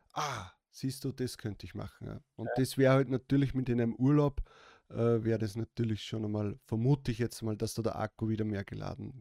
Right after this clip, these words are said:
Speaker 1: werden würde und das sicher dem Business auch zugutekommt. Ja.
Speaker 2: Deswegen werden wir mal schauen, dass wir im Sommer, wenn wir wieder dürfen, hoffentlich
Speaker 1: Ja.
Speaker 2: dann machen wir, äh, zwei, drei,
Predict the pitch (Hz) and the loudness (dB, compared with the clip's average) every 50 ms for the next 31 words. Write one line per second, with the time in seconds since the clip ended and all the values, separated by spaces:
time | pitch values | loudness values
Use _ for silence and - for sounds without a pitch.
0 | - 107 104 101 104 107 107 110 123 135 135 135 135 113 117 123 113 - - - | -8 -6 -6 -4 -4 -2 0 2 2 2 2 0 -2 -2 -2 -4 -4 -6 -10 -20
1 | - - _ _ - 120 113 - - 131 - - 127 - 113 107 - 113 110 - | -20 -20 _ _ -8 -6 -6 -4 -6 -8 -6 -6 -4 -4 -4 -2 -2 -4 -4 -4
2 | 117 107 - 104 101 - - - - - - 117 - - - - - - - - | -8 -8 -6 -8 -8 -10 -12 -18 -18 -12 -12 -12 -12 -12 -16 -14 -12 -14 -16 -16
3 | - _ _ _ _ _ _ _ _ _ _ _ _ - 101 104 104 113 _ _ | -18 _ _ _ _ _ _ _ _ _ _ _ _ -6 -4 -4 -4 -4 _ _
4 | _ _ _ _ _ _ _ _ _ _ _ _ _ _ _ _ _ _ - - | _ _ _ _ _ _ _ _ _ _ _ _ _ _ _ _ _ _ -6 -4
5 | 117 110 - - 123 110 107 104 104 104 101 98 98 98 98 95 95 95 92 92 | -4 -4 -2 0 0 0 0 2 2 4 4 4 4 4 2 2 4 2 2 2
6 | 92 - - 101 101 104 113 117 113 110 104 - - 104 101 98 98 95 95 - | 0 0 0 2 4 4 4 4 2 0 -2 -4 -2 -2 2 2 2 2 0 -4
7 | - - - 107 104 - - - 123 123 123 117 113 117 113 110 - _ _ _ | -12 -12 -10 -8 -8 -6 -2 0 0 0 2 2 2 2 0 -2 -8 _ _ _
8 | _ _ _ _ _ _ - - 110 110 110 107 107 110 104 107 104 - - 147 | _ _ _ _ _ _ -2 0 0 2 2 2 0 0 0 -2 -2 2 4 8
9 | 165 170 170 170 - 165 151 147 147 143 143 - 143 143 - 139 139 139 135 - | 8 8 6 4 -2 0 4 4 4 4 4 0 -4 -2 0 2 2 2 2 0
10 | - - _ _ _ _ _ _ _ _ _ _ _ _ _ _ _ _ _ _ | -8 -20 _ _ _ _ _ _ _ _ _ _ _ _ _ _ _ _ _ _
11 | _ _ _ _ _ _ _ _ _ _ _ _ _ _ _ - 117 107 104 - | _ _ _ _ _ _ _ _ _ _ _ _ _ _ _ -2 2 2 2 0
12 | - - 156 147 143 143 139 131 120 131 135 131 127 - - - 120 120 123 131 | 0 0 2 4 6 8 8 8 8 8 6 6 6 4 2 4 4 6 6 8
13 | 135 127 120 - - 131 123 123 123 123 123 123 120 120 117 113 | 6 6 6 4 4 6 6 6 6 6 6 6 6 6 4 0